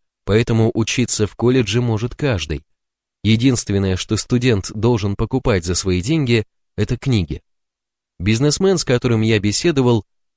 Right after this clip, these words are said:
так же, как и наш гид, указал на то, что в их стране есть прогрессивная система, по которой человек получает зарплату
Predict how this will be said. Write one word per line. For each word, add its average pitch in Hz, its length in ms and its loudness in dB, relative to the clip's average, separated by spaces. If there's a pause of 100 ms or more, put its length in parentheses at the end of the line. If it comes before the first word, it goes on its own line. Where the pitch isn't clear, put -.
так 135 280 0
же, 104 160 0
как - 340 -4
и 117 140 2
наш 110 320 -2
гид, 147 300 -6 (400)
указал 113 420 2
на 113 160 2
то, 151 160 0
что 113 220 -2
в 98 80 -2
их 98 80 -4
стране 113 440 -2
есть 113 280 -2
прогрессивная 98 760 -2
система, 98 600 -2 (340)
по - 100 -4
которой 101 380 0
человек 117 520 -2
получает 98 540 -2
зарплату 113 600 -2